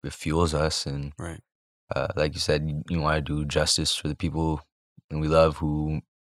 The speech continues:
Speaker 1: didn't get the opportunities that we get.
Speaker 2: Hmm.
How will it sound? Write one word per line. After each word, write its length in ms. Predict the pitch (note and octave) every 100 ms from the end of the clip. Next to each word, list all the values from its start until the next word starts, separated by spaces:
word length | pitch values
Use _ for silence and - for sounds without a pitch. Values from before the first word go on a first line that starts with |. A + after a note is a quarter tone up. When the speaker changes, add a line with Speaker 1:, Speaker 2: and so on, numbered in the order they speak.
| -
Speaker 1:
didn't 220 | F2+ A2
get 120 | C#2+
the 80 | -
opportunities 720 | C#2+ - C#2+ E2 D#2+ D#2+ D2+
that 80 | D#2+
we 160 | D2+ D#2
get. 260 | D2+ D2 - _ _ _ _
Speaker 2:
Hmm. 180 | G2